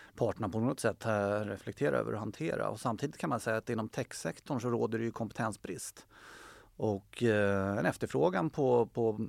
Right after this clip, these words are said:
på personal helt enkelt. Och det är ju fenomen som vi måste väva ihop samtidigt här på något sätt för att, eh, eh, kunna skapa bästa möjliga förutsättningar för våra medlemmar och företagen i Sverige att utvecklas och vara attraktiva och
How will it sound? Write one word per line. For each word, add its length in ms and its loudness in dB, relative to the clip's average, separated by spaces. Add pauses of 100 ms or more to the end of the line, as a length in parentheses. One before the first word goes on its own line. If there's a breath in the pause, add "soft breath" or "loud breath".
(140)
på 480 0 (480 loud breath)
personal 400 -2
helt 200 -8
enkelt. 440 -12
Och 100 -6
det 80 -2
är 180 -4
ju 180 -6
fenomen 520 -2
som 160 -8
vi 160 -6
måste 260 -8
väva 320 -2
ihop 180 -2 (240)
samtidigt 480 -6
här 80 -12
på 100 -16
något 180 -12
sätt 220 -12
för 100 -8
att, 220 -10
eh, 840 -14
eh, 160 -6 (200)
kunna 400 2
skapa 340 -2
bästa 280 0
möjliga 260 2
förutsättningar 720 -2
för 200 -4
våra 240 2
medlemmar 540 0
och 120 0
företagen 420 -4
i 40 -8
Sverige 420 -2
att 260 -12
utvecklas 720 -6
och 280 -6
vara 240 -2
attraktiva 580 -8
och 280 -12